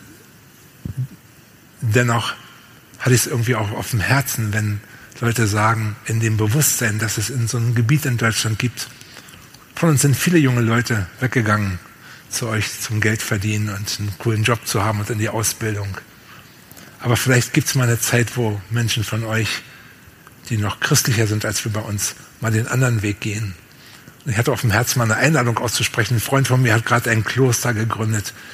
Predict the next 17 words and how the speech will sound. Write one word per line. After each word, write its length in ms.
in 120
einem 220
Gebiet, 340
wo 80
es 240
weit 240
und 180
breit 440
so 260
wenig 260
Christen 280
gibt, 140
wie 40
ich 80
selber 280
nicht 240
weiß. 340